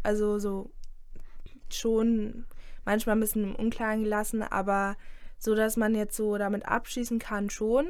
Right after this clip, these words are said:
Also man wird jetzt nicht komplett im Dunkeln gelassen. Ähm,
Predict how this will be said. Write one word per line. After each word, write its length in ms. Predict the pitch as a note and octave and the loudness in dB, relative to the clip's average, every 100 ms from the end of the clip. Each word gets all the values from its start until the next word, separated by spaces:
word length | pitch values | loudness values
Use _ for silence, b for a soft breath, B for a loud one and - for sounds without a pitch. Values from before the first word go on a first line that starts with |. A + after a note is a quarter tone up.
| F#4+ | -2
Also 200 | G#3+ G#3+ | -2 0
man 140 | G#3+ A3 | 0 0
wird 180 | A3 | 0
jetzt 200 | A3 G#3 | -2 -2
nicht 220 | A3+ A#3 - | 0 0 0
komplett 460 | A3 G#3 A3 A3+ | -4 -2 -4 -4
im 160 | - G3+ | -4 -2
Dunkeln 440 | G#3+ B3 C#4 C4 B3+ | 0 -2 -2 -2 -2
gelassen. 560 | B3 B3 C4+ C#4 C#4 D4 B B B B B - | -2 -2 -4 -4 -4 -6 B B B B B -2
Ähm, 580 | A3 A3 A3 G#3+ G#3+ | 2 4 4 2 0